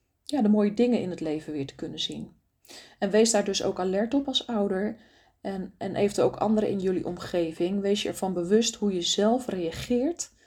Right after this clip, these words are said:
En hoe je zelf omgaat met de pijn en de emotie,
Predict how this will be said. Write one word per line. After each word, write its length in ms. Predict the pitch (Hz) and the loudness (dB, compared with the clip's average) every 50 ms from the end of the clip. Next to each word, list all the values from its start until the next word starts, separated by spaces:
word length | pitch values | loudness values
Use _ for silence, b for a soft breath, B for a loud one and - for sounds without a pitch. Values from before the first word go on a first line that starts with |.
| b b b b b b b b b b b b | b b b b b b b b b b b b
En 120 | 208 202 | -2 -2
hoe 140 | 190 208 202 | 2 2 2
je 80 | 196 | 2
zelf 400 | 185 - - 240 277 302 - - | 2 2 4 4 4 4 2 0
omgaat 600 | - - 185 170 175 - - 165 151 131 135 - | -2 -6 -6 -4 -4 -6 -6 -4 -4 -4 -6 -6
met 160 | 180 180 170 - | -6 -8 -8 -8
de 80 | - - - _ | -10 -16 -10 _
pijn 400 | - 185 185 190 190 190 180 - | -2 0 2 2 0 0 -2 -4
en 140 | - 180 175 | -4 -4 -4
de 80 | 165 | -4
emotie, 840 | - 165 175 175 180 180 180 180 180 - - - 175 175 170 175 | -4 -4 -4 -4 -4 -2 -2 0 0 0 0 0 0 -2 -2 -4